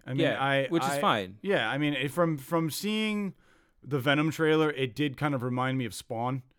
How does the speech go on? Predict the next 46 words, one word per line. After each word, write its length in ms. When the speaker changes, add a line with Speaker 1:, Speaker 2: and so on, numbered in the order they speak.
Speaker 1:
you 100
know, 140
Speaker 2:
Mm-hmm. 60
Speaker 1:
kind 120
of, 80
like, 140
the 80
C 180
G 160
element 360
to 140
it. 80
But 100
I 80
thought 240
they, 260
from, 580
from 220
what 120
I 180
saw 340
and 200
seeing, 360
like, 140
the 60
transformation 720
into 220
Venom, 460
uh, 220
at 100
the 160
end 180
there, 280
I 100
thought 220
Venom 340
looked 240
awesome. 440
But 380
that's, 540
that's 260
just 420
my 300
take. 320
I 160
also, 640